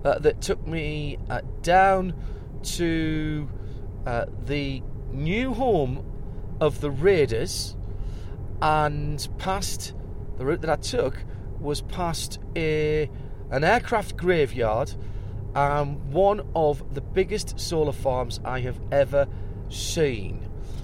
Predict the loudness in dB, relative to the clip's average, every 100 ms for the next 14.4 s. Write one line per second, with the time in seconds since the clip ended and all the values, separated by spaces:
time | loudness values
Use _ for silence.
0 | -6 -6 -2 0 2 2 2 0 2 2
1 | 2 4 4 4 4 2 -4 -6 -6 -4
2 | -2 -2 0 0 2 2 0 -2 -4 -2
3 | 0 2 0 0 -2 -4 -4 -4 -2 0
4 | 0 2 6 8 8 4 4 6 6 4
5 | -2 -2 0 0 0 0 -2 0 2 0
6 | 2 6 6 6 4 -2 -2 4 4 4
7 | -2 -2 2 2 4 4 4 2 0 -4
8 | -6 -2 8 10 10 6 2 0 2 0
9 | -4 -6 0 2 2 -2 -6 -4 -2 -4
10 | 4 6 6 6 2 2 0 0 2 2
11 | 0 0 2 2 4 4 4 2 0 -2
12 | -4 -2 -2 0 0 0 -4 -6 -6 0
13 | 2 4 4 2 2 2 2 2 2 2
14 | 2 0 2 0